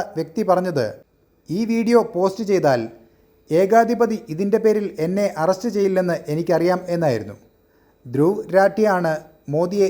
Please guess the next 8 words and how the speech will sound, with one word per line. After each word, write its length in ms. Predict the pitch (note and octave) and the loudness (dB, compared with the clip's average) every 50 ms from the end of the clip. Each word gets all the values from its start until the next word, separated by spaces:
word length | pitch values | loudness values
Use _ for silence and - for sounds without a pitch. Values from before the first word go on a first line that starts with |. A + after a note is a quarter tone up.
| F#3+ D#3+ D#3 | 0 -4 -6
ഇപ്പോൾ 220 | C#3+ F3 F3 F3 E3 E3+ - - D3 C#3+ D3+ | 0 2 2 2 2 0 -6 -6 -4 -2 0
ഏകാധിപതിയായി 680 | D3+ F#3+ G3 F#3 G3 F3+ G3 F#3+ F#3 F3 D#3 C3 A2 - - - - _ _ _ - B2 C#3 | 4 4 4 4 2 0 0 0 0 0 0 0 -2 -4 -10 -16 -20 _ _ _ -4 0 2
ലോകത്തിനു 440 | D#3+ F3+ F3+ G#3+ G3+ A3 A#3 A3+ G#3+ | 2 4 2 0 0 0 -2 -2 0
മുൻപിൽ 300 | G3+ F#3+ F#3 E3+ F3 D3 C#3 - - C#3 | -2 -2 -2 -2 -2 -2 -4 -4 -6 -4
അവതരിപ്പിക്കുന്നത്. 680 | C3 D3+ D3 E3+ E3 E3 E3+ E3 E3+ D#3+ C#3+ A2 G2 F#2 - _ _ _ _ _ _ _ _ _ _ - B2 | -4 -2 -2 -2 -2 -4 -2 -4 -4 -4 -4 -6 -8 -12 -14 _ _ _ _ _ _ _ _ _ _ -4 2
അയാൾക്കുള്ള 500 | B2+ C3+ D#3 F3 F3 - G3 G3 G3 F#3+ F#3 - - - D#3+ | 4 4 4 4 2 0 0 2 4 4 2 2 -2 -4 -2
ഒരു 140 | D#3 F3+ F3+ F3 F3+ D3 C#3+ | 0 0 -2 -2 -4 -4 -2
മറുപടിയായി 520 | C#3+ D3 E3 E3 F#3 G3 G#3 G#3 G3+ G3+ | 0 0 0 -2 -2 0 0 0 0 0